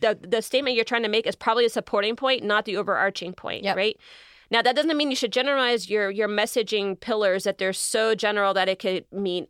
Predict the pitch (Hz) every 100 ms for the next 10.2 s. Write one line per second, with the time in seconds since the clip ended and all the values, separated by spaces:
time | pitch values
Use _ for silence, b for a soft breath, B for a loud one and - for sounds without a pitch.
0 | - 196 226 214 196 190 185 185 - 262
1 | 214 196 185 175 170 175 180 208 196 196
2 | 220 190 185 165 156 185 180 180 165 -
3 | - - - - 214 202 180 - B B
4 | B 196 196 - 190 180 - 165 - 214
5 | 208 202 196 190 190 190 190 190 185 175
6 | - 175 156 175 220 302 311 B B B
7 | 226 247 - 302 - 269 240 233 214 -
8 | 185 202 185 180 185 185 180 160 175 -
9 | 170 175 165 160 160 160 - 147 - -
10 | -